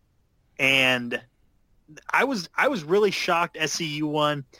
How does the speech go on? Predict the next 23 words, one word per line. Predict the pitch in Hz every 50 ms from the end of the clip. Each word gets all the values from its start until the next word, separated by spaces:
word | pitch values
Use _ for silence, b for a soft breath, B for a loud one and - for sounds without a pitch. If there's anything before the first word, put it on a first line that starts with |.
| b b b _ -
The | 151
live | 143 147 185 233 262 240 -
crowd | - - 190 175 190 214 -
seemed | - - 226 214 196 156
very | 175 202 208 214 202
shocked | 180 - - 220 202 196 180 202
that | 196 208
S | 208 196
C | - - 220 208 208
U | 214 220
won. | 226 214 220 220 220 226 214 208 _ _ _ b b b b b b _ _ _ _ -
And, | 156 151 156 151 151 147 147 143 139
uh, | 139 135 135 135
I | 156 185
mean, | 208 233 233 -
I, | 202 220 214 -
I | 208 247
don't | 285 294
wanna | 294 277
say | - 269 254 226
they | 214 196 170
hated | 160 180 233 240 202 160
it | 160 147